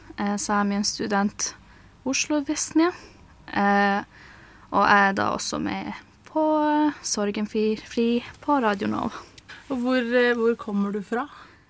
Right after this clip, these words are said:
Speaker 1: Jeg er fra Kautokeino og Karasjok.
Speaker 2: Hvordan har det vært å, eh, flytte til Oslo fra Kautokeino?
Speaker 1: Ja, det har jo vært en, eh, stor forandring. Altså, i Karasjok, der jeg nå har bodd sist,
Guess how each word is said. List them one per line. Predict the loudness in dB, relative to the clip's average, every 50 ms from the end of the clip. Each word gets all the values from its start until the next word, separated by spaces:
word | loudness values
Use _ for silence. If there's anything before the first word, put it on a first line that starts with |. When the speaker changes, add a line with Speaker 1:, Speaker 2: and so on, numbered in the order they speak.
| _ _ _ -2
Speaker 1:
Jeg | 0 0 0 0 -2
er | -2
fra | 2 2 2
Kautokeino | 4 2 0 0 -2 -4 -4 -2 -2 -2
og | -2 -2
Karasjok. | -2 -2 -2 -2 -4 -6 -8 -8 -12 -16 -16 -16 -20 -20 -20 -20 -20 -20 -16 -10
Speaker 2:
Hvordan | -6 -2 -2 0 4 4 4 4 4 4
har | 4 4
det | 2 0
vært | -4 -6 -8 -14 -4 -2 -2
å, | 0 0 0 0 0 0 -2 -4 -8 -14 -12 -4
eh, | -2 -2 -2
flytte | 2 2 0 0 0 -6 -2
til | -2 0 0
Oslo | 0 -2 -4 -2 0 0 0 0 -4 -10 -20 -20 -20 -20 -18
fra | -8 -4 -2 0 0 0 0 -2 -2 -6 -10 -14 -20 -20 -14 -6
Kautokeino? | -4 -4 -4 -4 -4 -2 0 0 0 -2 -4 -8 -20 _ -2
Speaker 1:
Ja, | 2 4 4 4 4 2 -2
det | -6 -6 -4 -2 2
har | 2 4 4
jo | 4 2 2 2 2
vært | 2 0 -2 -4 -2
en, | -2 0 2 2
eh, | 2 2 2 0 0
stor | -2 -4 -2 0 0 0
forandring. | 0 -2 -2 0 0 0 0 -2 -2 0 0 0 -2 -4 -6 -20 -20 -18 -14 -8
Altså, | -6 -4 -2 0 2 2 2 2 0 -2 -8 -18 -20 -20 -20 -18 -14 -14
i | -12
Karasjok, | -6 -2 0 0 0 0 0 -2 -6 -6 -6
der | -8 -6 -6
jeg | -4 -4 -6 -8 -10 -16 -20 -10 -6
nå | -4 -4 -2 -2
har | -2 -2
bodd | 0 2 2 2 2
sist, | 0 0 2 2 2 2 0 -2 -4 -8